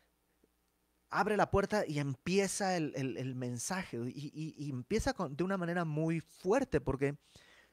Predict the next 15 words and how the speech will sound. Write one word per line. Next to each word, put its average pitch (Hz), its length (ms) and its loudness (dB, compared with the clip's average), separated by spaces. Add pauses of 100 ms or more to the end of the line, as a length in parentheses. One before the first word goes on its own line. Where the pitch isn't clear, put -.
(180)
normalmente 190 680 2
Pablo 185 420 6
saludaba 151 680 6 (960)
diciendo, 123 640 0 (260)
"Doy 143 160 4
gracias 147 420 2
a 131 100 2
Dios", 165 580 6
y 139 60 2
alguna 131 300 2
bendición, 120 720 -2
pero 147 180 2
en 160 80 0
este - 240 -4
caso 180 460 -4